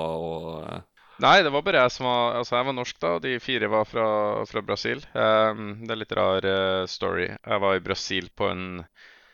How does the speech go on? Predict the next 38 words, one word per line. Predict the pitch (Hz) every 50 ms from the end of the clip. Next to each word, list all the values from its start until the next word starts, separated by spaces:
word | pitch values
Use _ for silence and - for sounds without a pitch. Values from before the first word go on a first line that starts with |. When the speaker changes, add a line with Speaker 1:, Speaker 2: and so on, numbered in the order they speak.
| _ _ _ _ _ -
Speaker 2:
en, | 110 104 95 95 92 90 87 87
eh, | 90 90
backpacketur | 85 82 95 90 - - - - - 92 - - - 87 - - 95 107 117 - - 139
med | 123 113 107 104 104
noen | 104 104 -
kompiser, | - 98 - - 90 - - 123 160 190 _ - -
og | 104 101 98 98 95
før | - - - 101 95 92
jeg | 92 87 82 92
dro | 90 90 104 107
så | - - 110 104 101
hadde | 98 92 90 87 87
jeg | 87 87 90 90 90 90 90 90 90 92 90 90 92 92 87 80 - _ _ _ _ _ - -
lagt | 98 98 104 - - - - -
ut | 85 85 - _ _ - 101 95
en | 95 95
frag-movie | - - 101 92 82 82 92 87 85 82 85 95 104
som | - - 107 98
heter | 95 - - 95 -
B | _ - 95 95 90 87
S | 92 95 - 95
L | 98 98 101
From | - - 113 104 104 95
The | 95 92
Block, | 101 113 127 - - - - - - _ _ _ - - - _ _ _ -
som | - - 120 101 101
ble | 104 104 98 - -
populær. | 107 - 107 104 117 156 196 220 196 - -
Og | 113 104 -
så | - 107
fikk | - 113 - -
jeg | 98 95 95 92 92
en | 95 95 92
melding | 95 92 85 85 87 92 90
da | 92 92 95
jeg | 92 92
var | 90 87 87 87 87 87
i, | 87 85 85 85 87 82